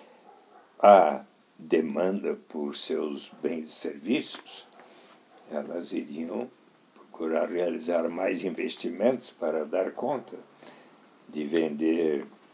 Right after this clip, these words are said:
a potencialidade existente. Mas então,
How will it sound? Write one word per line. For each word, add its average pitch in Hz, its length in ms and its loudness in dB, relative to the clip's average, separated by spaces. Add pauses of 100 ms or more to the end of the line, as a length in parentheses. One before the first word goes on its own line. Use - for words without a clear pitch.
(520)
a - 100 -2
potencialidade 78 1160 -2
existente. 80 760 0 (280)
Mas 104 340 6
então, 104 640 0